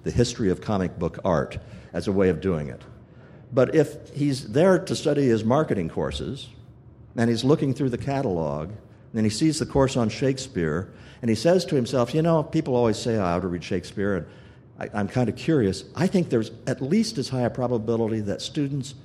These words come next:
in that environment will take a Shakespeare course. And maybe they'll find that there are other things they're interested in that they didn't realize they were interested in. In any case, even though I can't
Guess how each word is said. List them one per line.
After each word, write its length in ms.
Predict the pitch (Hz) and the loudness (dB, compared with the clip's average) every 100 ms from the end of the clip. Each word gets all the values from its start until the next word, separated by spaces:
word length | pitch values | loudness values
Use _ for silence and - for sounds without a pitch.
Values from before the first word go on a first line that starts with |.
| - | -4
in 180 | 131 120 | 0 2
that 180 | 170 240 | 2 0
environment 540 | 196 117 107 107 127 - - - - - 151 | 0 0 2 0 -2 -8 -20 -20 -20 -16 -6
will 120 | 135 | -4
take 240 | - 143 | -2 -4
a 60 | 131 | -2
Shakespeare 500 | - 147 - - 76 | -2 -4 -6 -10 -10
course. 420 | - 76 - - - - - - | -8 -10 -12 -16 -20 -20 -20 -8
And 140 | 98 | -2
maybe 220 | 117 117 | 0 0
they'll 180 | 101 107 | 0 0
find 360 | 98 110 110 101 | 0 -2 -2 -2
that 380 | 92 - - - | -4 -6 -12 -2
there 140 | 101 | 0
are 100 | 101 | 2
other 180 | 117 113 | 0 -4
things 300 | 107 110 101 | -4 -6 -4
they're 140 | 98 | -4
interested 400 | 95 107 - 107 | -4 -6 -12 -8
in 200 | 104 104 101 - - | -4 -4 -6 -14 -10
that 80 | 92 | 0
they 120 | 104 | 2
didn't 220 | 101 98 | 2 2
realize 460 | 98 98 73 73 65 | 4 4 2 0 -2
they 100 | 69 | -4
were 160 | 65 | -4
interested 360 | 67 - - - | -6 -10 -16 -14
in. 160 | - - - - - - - - - - - - | -14 -16 -20 -20 -20 -20 -20 -20 -20 -20 -20 -2
In 140 | 113 120 | 2 6
any 220 | 151 151 | 6 6
case, 440 | 147 101 90 - - | 6 4 4 0 -2
even 240 | 120 120 | 0 2
though 120 | 107 | 0
I 120 | 92 92 | 0 -2
can't 340 | - 98 95 | -2 -4 -4